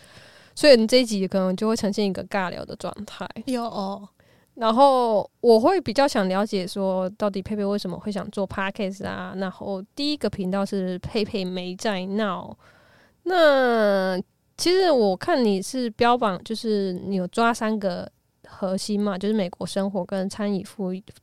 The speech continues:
Speaker 1: 餐饮创业以及个人成长。那可以跟我们大家，跟大家聊一聊说，你到底为什么会想做这个频道？
Speaker 2: 嗯，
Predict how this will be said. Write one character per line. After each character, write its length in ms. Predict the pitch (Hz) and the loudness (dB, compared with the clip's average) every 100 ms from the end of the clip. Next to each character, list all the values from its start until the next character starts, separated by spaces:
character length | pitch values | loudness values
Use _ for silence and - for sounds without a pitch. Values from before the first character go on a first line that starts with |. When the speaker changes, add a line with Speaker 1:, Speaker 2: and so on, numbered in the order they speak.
| _ - - | _ -20 -18
Speaker 1:
餐 320 | - - 262 277 | -8 -4 0 0
饮 160 | 196 - | -2 -4
创 440 | - 247 202 185 | -8 -4 -2 -2
业 260 | 196 196 180 | -2 -2 -4
以 60 | |
及 220 | 185 185 190 | -6 -8 -4
个 180 | 254 202 | 0 0
人 260 | 175 185 | 0 -6
成 360 | 196 - - 190 | -10 -10 -12 -8
长。 180 | 208 - - _ _ _ _ | -8 -8 -12 _ _ _ _
那 60 | 214 | -6
可 140 | 240 | -4
以 60 | 196 | -4
跟 160 | 220 | -4
我 40 | 190 | -4
们 320 | 185 180 185 | -4 -6 -8
大 120 | 202 | -6
家， 260 | 190 190 196 | -4 -4 -6
跟 100 | 220 | -4
大 60 | 214 | -2
家 140 | 202 | 0
聊 180 | 196 180 | -2 -2
一 60 | 185 | -4
聊 160 | 185 | -6
说， 240 | 190 185 185 | -6 -4 -4
你 120 | 185 | -2
到 140 | 202 | -2
底 100 | 190 | -2
为 120 | 185 202 | -2 -6
什 120 | 196 | -6
么 80 | 180 | -4
会 140 | 196 | -4
想 180 | 190 196 - | -4 -8 -6
做 160 | 196 185 | -4 -4
这 100 | 196 | -8
个 60 | |
频 200 | 196 190 | -10 -12
道？ 220 | 196 190 - _ _ - | -10 -10 -14 _ _ -2
Speaker 2:
嗯， 320 | 240 190 196 | -2 -2 -8